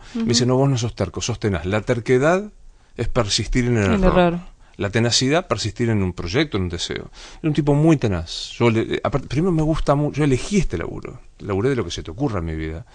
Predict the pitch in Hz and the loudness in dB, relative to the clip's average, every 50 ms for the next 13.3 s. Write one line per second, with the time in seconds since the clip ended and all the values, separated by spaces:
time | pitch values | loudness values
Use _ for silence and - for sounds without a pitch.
0 | - - 240 233 220 254 269 311 - - - - - - _ - 101 107 - - | -10 -6 -4 -4 -2 -2 -4 -4 -8 -14 -20 -20 -20 -14 _ -4 -4 -2 0 2
1 | - - 143 143 131 123 107 101 - 156 147 127 107 104 92 90 - 98 85 90 | 4 8 8 8 10 8 6 6 6 4 4 4 4 0 0 -2 -4 -8 -10 -8
2 | - - - - - - - - - - - - - - - - - - - - | -10 -10 -12 -12 -14 -16 -16 -16 -18 -20 -20 -20 -20 -20 -20 -20 -20 -20 -14 -6
3 | - 101 104 104 - 143 131 139 139 123 123 120 117 117 113 110 110 107 104 104 | -4 -2 -2 0 0 0 2 2 2 2 2 2 2 2 2 2 2 0 0 -4
4 | 104 - - - - - - - - - 110 104 98 113 120 - - 120 110 - | -6 -10 -12 -14 -16 -18 -18 -18 -12 -8 -6 -4 -2 0 0 0 0 -2 2 4
5 | 156 165 175 175 160 143 123 135 127 127 120 120 120 139 143 135 143 147 - - | 4 6 6 6 4 4 2 2 2 2 4 4 4 6 6 6 4 4 2 0
6 | 104 - - 85 80 78 78 73 73 - - 85 76 - 73 73 82 78 - 78 | -2 0 -2 -2 -2 -2 -4 -4 -6 -6 -6 -6 -8 -8 -8 -8 -6 -6 -6 -6
7 | 76 - - 95 87 80 - - 85 80 - - - 78 - 92 85 78 - 92 | -4 -2 0 0 0 -2 -2 -6 -6 -8 -8 -10 -10 -8 -6 -6 -6 -4 -2 0
8 | 92 98 101 101 101 98 - 110 104 - - 107 95 127 123 117 - 110 107 98 | 0 0 0 0 0 -2 -4 -6 -8 -6 -4 -2 0 0 0 0 0 -2 -2 0
9 | - 120 120 110 110 110 123 131 117 123 120 110 98 92 92 95 95 92 90 85 | 0 0 2 2 4 4 4 2 2 2 0 0 0 0 0 2 2 0 0 0
10 | 87 82 85 98 127 139 135 127 120 - - - - - - - - - - - | -2 -2 -2 2 2 4 4 4 2 0 -4 -12 -18 -18 -20 -20 -16 -10 -8 -4
11 | 120 - 147 139 139 135 139 147 - 143 127 131 120 110 117 120 117 117 120 117 | 0 2 4 6 6 6 6 4 4 2 4 4 4 4 6 4 4 4 4 2
12 | 131 127 123 131 131 131 120 113 113 117 - 107 104 107 113 120 127 123 - 127 | 4 4 6 6 6 6 6 4 0 -2 -4 -4 -4 -2 0 0 -2 -2 0 0
13 | 123 120 120 123 117 | 2 2 2 2 0